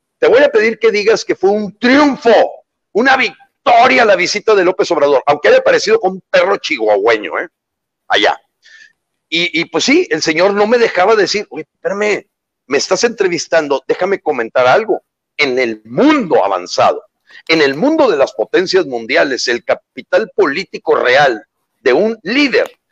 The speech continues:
lo mides de aprobación menos desaprobación. Siempre. O sea, positivos y negativos, ahora sí, ¿cómo te da? Porque decir, "No, cuarenta y cuatro", sí, pero tiene cincuenta y dos negativos,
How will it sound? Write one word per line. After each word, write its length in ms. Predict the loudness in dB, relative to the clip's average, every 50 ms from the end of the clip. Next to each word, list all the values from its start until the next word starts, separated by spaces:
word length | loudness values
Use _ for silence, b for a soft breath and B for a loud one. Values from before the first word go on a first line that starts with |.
| _ _ _
lo 160 | -2 -2 0
mides 340 | 0 0 2 2 0 2 2
de 80 | 0
aprobación 800 | 0 2 0 2 2 2 0 0 -4 -6 -2 0 0 0 0 -2 -6
menos 500 | -6 -2 0 0 2 2 2 2 2 2
desaprobación. 760 | 0 -2 0 -2 -4 -4 -4 -4 -4 -4 -6 -8 -10 -14 -14 -14 _ _ _ _ _ _ _ _ _ _
Siempre. 560 | _ -2 0 0 0 0 0 -2 -2 -2 -4 -8 _ _ _ _ _ _ _ _ _ _ _ _ _ _ _ _ _ _ _ _ _ _ _ _ -18
O 80 | _ -2
sea, 180 | 0 0 0 0 -4 -4
positivos 560 | -2 -2 -2 -4 -4 -2 0 0 2 0 0
y 60 | -2
negativos, 520 | -2 0 0 0 0 0 0 0 2 2 2
ahora 120 | 0 0
sí, 100 | 0 -2
¿cómo 220 | -6 -4 -4 -2
te 100 | 0 2
da? 240 | 2 2 2 0 -4 _ _ _ _ _ _
Porque 240 | _ -2 2 2 4
decir, 260 | 4 4 2 0 -2
"No, 200 | 0 0 0 2
cuarenta 340 | 2 0 0 0 0 -2 -4
y 60 | -4
cuatro", 520 | 0 0 0 2 2 -2 -2 -2 -4 -8 _ _
sí, 200 | -6 -4 -4 -4
pero 200 | -2 -4 -4 -2
tiene 180 | -2 -2 -2
cincuenta 420 | -2 -4 -6 -4 -4 -4 -2 0 0
y 40 | 0
dos 160 | 0 -2 -2
negativos, 720 | -2 -2 -2 0 -2 -2 0 2 2 2 0 -2 -10 -20 _